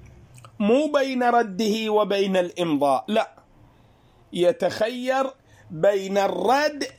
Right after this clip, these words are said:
وبين أخذه بالثمن الحقيقي، مو بثمن العقد.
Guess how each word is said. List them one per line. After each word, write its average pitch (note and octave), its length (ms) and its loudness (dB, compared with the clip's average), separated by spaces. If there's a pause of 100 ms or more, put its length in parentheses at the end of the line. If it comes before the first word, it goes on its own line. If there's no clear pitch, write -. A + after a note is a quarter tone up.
(180)
وبين G#3+ 540 0
أخذه C#4 720 -2
بالثمن D#4+ 640 -4
الحقيقي، - 720 -8 (220)
مو A#3+ 160 0
بثمن A3+ 440 -2
العقد. - 440 -12